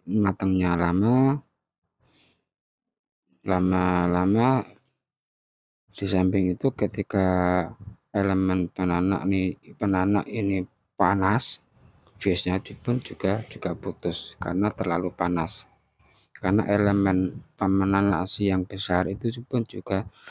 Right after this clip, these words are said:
butuh daya yang, yang besar. Kalau ukuran yang kecil, kita kasih ukuran yang besar, magicomnya kecil, ukuran satu liter, dikasih fuse yang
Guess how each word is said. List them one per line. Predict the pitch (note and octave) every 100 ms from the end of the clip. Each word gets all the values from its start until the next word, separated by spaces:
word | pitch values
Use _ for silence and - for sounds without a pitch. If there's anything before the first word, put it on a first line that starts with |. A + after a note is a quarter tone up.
| - -
butuh | F2+ - A2 - _ _ _ _ -
daya | F#2 F2+ G2
yang, | F#2+ F2 G#2 -
yang | G#2 F2+
besar. | F#2+ F#2+ D#2+ D2+ A2+ - _ _ _ _ - _ _ _ - - _ - - _ _ _ _ _ _ _ _ - - _ -
Kalau | A2+ B2 B2+
ukuran | - B2 - A2+ A2 G#2
yang | G#2 G2
kecil, | G2 F#2+ - F#2 F2+ A2+ -
kita | - - G#2
kasih | - G#2 - E2+
ukuran | G#2+ - A2+ G2+ G2
yang | F#2+ F#2 F2+
besar, | A#2 - F2 G2 A2+ _ _ _ _ - - - _ - - - - - - - _
magicomnya | F#2+ F#2+ A2 - G2+ F#2+ F2+
kecil, | F#2+ - F#2
ukuran | G#2 G2
satu | F#2 F2+ -
liter, | F#2+ - C3 D3+ C#3+ _ _ _ _
dikasih | A2 - F#2 - B2+ C3+ -
fuse | G2 G2 A#2 -
yang | G2